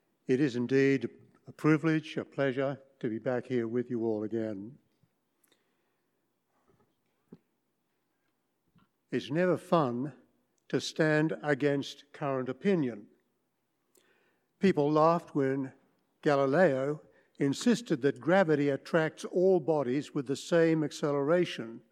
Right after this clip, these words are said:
regardless of weight. People derided Isaac Newton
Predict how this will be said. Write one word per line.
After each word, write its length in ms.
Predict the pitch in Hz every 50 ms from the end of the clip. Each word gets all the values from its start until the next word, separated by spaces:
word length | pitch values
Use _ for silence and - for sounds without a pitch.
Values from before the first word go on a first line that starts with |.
| _ _ _ _ _ _ _ _
regardless 800 | - 135 127 107 156 156 147 151 147 135 147 151 135 - - - _ _
of 160 | - 135 123 120
weight. 400 | 131 160 170 143 120 - - - _ _ _ _ _ _ _ _ _ _ _ _ _ _ _ _ _ _ _ _ _ _ _ _ _ _ _ -
People 300 | 196 196 196 185 165 156
derided 720 | 131 156 147 151 175 175 170 147 135 147 160 156 170 - -
Isaac 420 | 165 156 151 131 127 135 - -
Newton 480 | 175 196 233 226 233 - 110 113 147